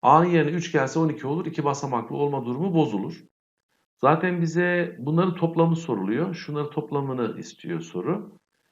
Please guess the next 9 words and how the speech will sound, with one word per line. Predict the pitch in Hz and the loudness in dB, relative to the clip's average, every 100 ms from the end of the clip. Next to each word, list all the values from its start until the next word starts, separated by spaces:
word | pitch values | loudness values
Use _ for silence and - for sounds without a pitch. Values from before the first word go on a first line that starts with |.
| _ | _
Şuradan | - - 160 160 | -10 -2 4 4
on | 165 | 4
iki | 160 160 | 2 2
elde | 135 135 127 | 0 2 4
var. | 117 107 | 4 2
Bir, | 131 | -2
otuz, | 147 123 - 185 - | -4 -4 -6 -10 -8
kırk | - 185 190 - - | -2 0 -2 -10 -10
ikiymiş. | 160 - 160 - - - - | -10 -2 0 0 -4 -10 -16